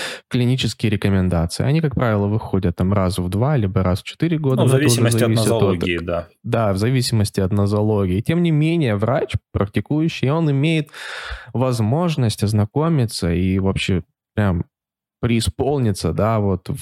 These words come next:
Speaker 1: вот в доказательной медицине по определенному заболеванию. То, как нужно делать, и то, как не нужно делать. Собственно,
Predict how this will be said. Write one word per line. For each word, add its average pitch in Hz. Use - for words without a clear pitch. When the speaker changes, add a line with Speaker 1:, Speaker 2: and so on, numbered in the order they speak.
Speaker 1:
вот 95
в -
доказательной 110
медицине 123
по 156
определенному 110
заболеванию. 87
То, 160
как 135
нужно 120
делать, 147
и 98
то, 120
как 110
не 101
нужно 95
делать. 80
Собственно, 147